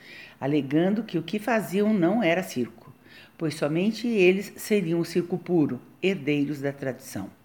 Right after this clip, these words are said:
Essa discussão não pode ser feita sem a retomada da questão da contemporaneidade da arte circense com as outras produções culturais, até para colocar em dúvida o que pode significar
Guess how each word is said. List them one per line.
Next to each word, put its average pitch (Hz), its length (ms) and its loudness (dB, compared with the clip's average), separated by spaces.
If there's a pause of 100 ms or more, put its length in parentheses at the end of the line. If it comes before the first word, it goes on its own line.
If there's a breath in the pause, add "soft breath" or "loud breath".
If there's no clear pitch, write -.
(840 loud breath)
Essa 240 300 4
discussão 196 500 -2
não 208 220 2
pode 180 320 0
ser 185 200 -2
feita 175 420 -4
sem 160 280 -4
a 160 40 0
retomada 147 580 -4
da 143 140 -2
questão 143 500 0
da 127 140 -2
contemporaneidade 165 1080 0
da 143 140 -2
arte 131 240 -6
circense 135 640 -4 (420 loud breath)
com 208 160 2
as 208 220 2
outras 202 320 2
produções 185 520 -4
culturais, - 800 -6 (340 loud breath)
até 143 280 2
para 196 200 6
colocar 185 480 4
em 226 160 6
dúvida 185 640 0 (240 loud breath)
o 196 80 -2
que 262 240 0
pode 240 400 4
significar 190 1120 -2